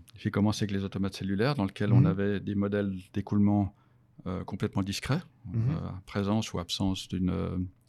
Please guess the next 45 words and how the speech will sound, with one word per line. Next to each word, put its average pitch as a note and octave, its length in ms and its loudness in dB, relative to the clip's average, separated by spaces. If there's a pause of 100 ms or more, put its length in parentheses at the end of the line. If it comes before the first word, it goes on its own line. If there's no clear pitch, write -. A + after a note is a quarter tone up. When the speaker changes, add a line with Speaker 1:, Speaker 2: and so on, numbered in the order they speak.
(600)
Speaker 1:
d'une F#2 140 2
particule. G2+ 520 0 (160)
Et F2+ 80 -6
si - 140 -2
on F#2+ 80 6
en F#2+ 40 6
met G2+ 120 4
beaucoup, G2 260 0
beaucoup, G2 240 0
beaucoup, G2 340 2 (580)
on G2 60 -10
finit F#2+ 240 -2
par, F#2+ 240 -6
euh, F#2+ 100 -2 (120)
retrouver G#2 400 -4
des G2 180 -4
effets - 160 -6
collectifs G#2 520 -4
qui G#2+ 100 -6
sont - 160 -2
ceux - 180 -8
qu'on F2+ 360 -6 (100)
voit F#2 80 -6
dans F2+ 80 -6
les F#2 80 -6
fluides. D3+ 400 -2
Speaker 2:
Mhm. A#2+ 220 4 (580)
Speaker 1:
Mais A2+ 180 8
c'était B2+ 300 6
évidemment B2 500 8 (240)
pas A#2+ 280 2
aussi B2 440 2
puissant B2 520 2
que A2+ 240 -6
ce - 160 -6
qu'on G#2+ 240 0
voulait, G#2+ 260 2
parce - 160 -6
qu'il - 120 -12
fallait G2 200 -4
vraiment G2 320 2
mettre G#2 180 -2
beaucoup G2 460 -4
de - 60 -8
particules. - 520 -8